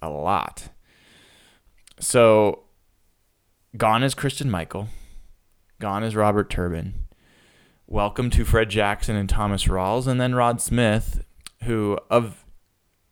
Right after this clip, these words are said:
of the two, Thomas Rawls and Rod Smith, I very much prefer Rod Smith as a future feature back. I think Rod Smith was, showed some real upside. I think he, he is an interesting runner.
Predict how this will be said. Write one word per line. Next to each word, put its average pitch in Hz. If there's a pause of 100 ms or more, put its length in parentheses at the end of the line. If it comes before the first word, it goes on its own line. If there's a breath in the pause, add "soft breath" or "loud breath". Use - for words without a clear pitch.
(360)
of 110
the 98
two, 113
Thomas 110
Rawls 101
and 95
Rod 95
Smith, 120
I 87
very 123
much 95
prefer 98
Rod 92
Smith 95
as 98
a 80 (380 soft breath)
future 98
feature 98
back. 98 (440 loud breath)
I 104
think 95 (220)
Rod 98
Smith 104
was, 190 (560)
showed -
some 95
real 95
upside. 107
I 98
think 95
he, 98
he -
is 95
an 87
interesting 104
runner. 98